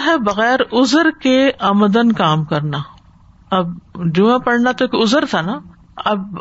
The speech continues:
عذر نہیں ہے، لیکن آپ نے کوئی احرام کی خلاف ورزی کر لی تو ایسا شخص گناہگار ہوگا، ٹھیک ہے نا۔ اوپر والے دو گناہگار نہیں ہیں، لیکن پہلے کو فدیہ نہیں دینا، دوسرے کو فدیہ دینا، تیسرا جو ہے اس کو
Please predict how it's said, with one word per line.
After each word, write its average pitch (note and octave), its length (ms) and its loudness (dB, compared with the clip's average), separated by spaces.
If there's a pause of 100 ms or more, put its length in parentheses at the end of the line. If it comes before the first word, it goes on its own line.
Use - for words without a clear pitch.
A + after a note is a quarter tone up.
(120)
عذر A#3+ 300 2
نہیں D#4 300 2
ہے، F#3+ 200 0
لیکن G#3 320 0 (100)
آپ A3 480 0
نے A3+ 320 2
کوئی A3 320 2 (100)
احرام G#3+ 520 2
کی A#3 140 -2
خلاف G#3 360 2
ورزی F#3+ 300 2
کر D#3+ 220 -2
لی D3 120 -2 (300)
تو B3 160 2
ایسا A#3 280 0
شخص C#4+ 360 -2
گناہگار G3 540 2
ہوگا، D3+ 380 -2 (560)
ٹھیک G#3 220 -8
ہے E4 60 -4
نا۔ F#4+ 80 -6 (280)
اوپر C4+ 320 0
والے C4+ 340 2
دو A3+ 240 2
گناہگار G#3+ 540 0
نہیں A#3 280 2
ہیں، E3 260 0
لیکن G#3+ 440 0 (200)
پہلے C4 320 2
کو D#4 140 0
فدیہ C4+ 300 2
نہیں D#4 220 2
دینا، C#4+ 240 0 (100)
دوسرے B3 260 0
کو C4+ 100 0
فدیہ G#3+ 380 0
دینا، E3+ 220 2
تیسرا B3+ 440 0
جو D#4 220 2
ہے D#4 140 2 (240)
اس - 300 -2
کو E4 320 2